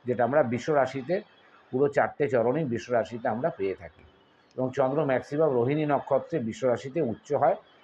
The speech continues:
এবং বৃশ্চিক রাশিতে ডেপ্লিটেড হয়। এক্সল্টেড বিশ্বরাশিতে,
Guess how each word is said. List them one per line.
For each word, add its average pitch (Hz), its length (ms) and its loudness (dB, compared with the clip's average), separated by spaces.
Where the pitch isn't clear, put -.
এবং 147 300 2
বৃশ্চিক 131 380 -2
রাশিতে 120 360 -2
ডেপ্লিটেড 104 520 -2
হয়। 85 140 0
এক্সল্টেড 127 580 0
বিশ্বরাশিতে, 139 680 0